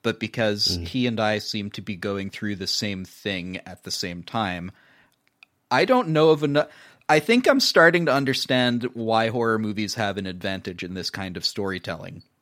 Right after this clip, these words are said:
Speaker 1: right?
Speaker 2: Oh, very much. I mean, it's the whole thing. You can lead in so many different directions. So one, another film which maybe we'll have a look at some point, Salem's Lot,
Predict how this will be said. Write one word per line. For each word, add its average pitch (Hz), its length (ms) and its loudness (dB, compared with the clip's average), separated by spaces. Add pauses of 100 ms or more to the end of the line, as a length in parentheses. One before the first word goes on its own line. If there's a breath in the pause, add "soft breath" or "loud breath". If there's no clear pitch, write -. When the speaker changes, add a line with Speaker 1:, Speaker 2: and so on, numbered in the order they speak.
(240)
Speaker 1:
right? 104 300 -2 (1160 loud breath)
Speaker 2:
Oh, 120 140 2
very 107 220 2
much. 98 480 -4 (160)
I 104 80 0
mean, 107 280 0
it's 104 220 -6
the 104 120 -4
whole 113 220 0
thing. 98 480 -4 (400)
You 107 100 -4
can 127 220 0
lead 143 200 2
in 135 80 2
so 127 140 0
many 117 120 0
different 107 260 -6
directions. 95 540 -2
So 80 400 -6
one, 113 340 -4
another 110 300 0
film 90 440 -4
which - 440 -6 (220)
maybe 90 280 -4
we'll 85 140 -6
have 95 140 -4
a 92 40 -4
look 92 160 -6
at 82 120 -2
some 85 200 -6
point, 80 300 -8 (160)
Salem's 95 460 -2
Lot, 90 300 -2